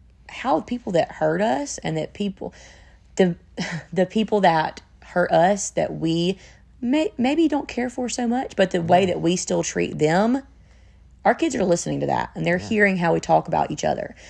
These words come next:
Speaker 1: They're hearing how we talk about our spouse.
Speaker 2: Yeah, even, yeah, that's,
Speaker 1: They're
Speaker 2: that's
Speaker 1: hearing
Speaker 2: exactly
Speaker 1: how
Speaker 2: what I was
Speaker 1: we
Speaker 2: about to
Speaker 1: talk
Speaker 2: go.
Speaker 1: to each other. They're hearing how we respond to other adults, how we talk to our parents.
Speaker 2: Mm-hmm.
Speaker 1: So all of those things that go to, go together to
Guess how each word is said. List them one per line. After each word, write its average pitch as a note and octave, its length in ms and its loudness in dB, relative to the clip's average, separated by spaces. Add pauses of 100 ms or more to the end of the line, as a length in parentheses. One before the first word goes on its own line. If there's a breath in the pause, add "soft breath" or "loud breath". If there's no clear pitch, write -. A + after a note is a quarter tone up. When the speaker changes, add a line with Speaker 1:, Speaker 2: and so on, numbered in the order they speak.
(140 loud breath)
Speaker 1:
They're F3+ 160 4
hearing F#3+ 300 0
how F3+ 180 -2
we E3 60 2
talk D#3+ 260 0
about D#3+ 380 2 (720)
our F3+ 120 6
spouse. - 720 -2
Speaker 2:
Yeah, A#2+ 220 -8
even, A2 220 -8
yeah, A2+ 300 -12
that's, G#2 140 -12
Speaker 1:
They're E3+ 140 6
Speaker 2:
that's D#3 80 2
Speaker 1:
hearing A3 340 4
Speaker 2:
exactly G3 120 4
Speaker 1:
how G#3 80 8
Speaker 2:
what G#3 40 8
I - 20 2
was G#3+ 60 4
Speaker 1:
we G3+ 40 4
Speaker 2:
about F3+ 60 -2
to - 60 -8
Speaker 1:
talk G3+ 220 8
Speaker 2:
go. G3+ 60 -12
Speaker 1:
to G3+ 100 -2
each F3+ 180 -2
other. G#3+ 460 0 (500 soft breath)
They're E3 160 6
hearing F#3 460 4
how E3 280 4
we D#3+ 280 2
respond D#3 580 0
to F3+ 140 -2
other D#3+ 220 2
adults, D#3+ 540 2
how D#3+ 160 2
we F3+ 140 4
talk - 240 2
to - 80 -2
our F#3 180 6
parents. - 560 -6 (320 loud breath)
Speaker 2:
Mm-hmm. - 180 -20 (140)
Speaker 1:
So F3+ 380 6
all A3 220 8
of A3+ 60 2
those G#3+ 220 2
things F3+ 500 0 (320)
that E3+ 200 2
go E3 180 4
to, E3+ 140 0 (160)
go F3+ 160 6
together E3 580 4
to E3 480 0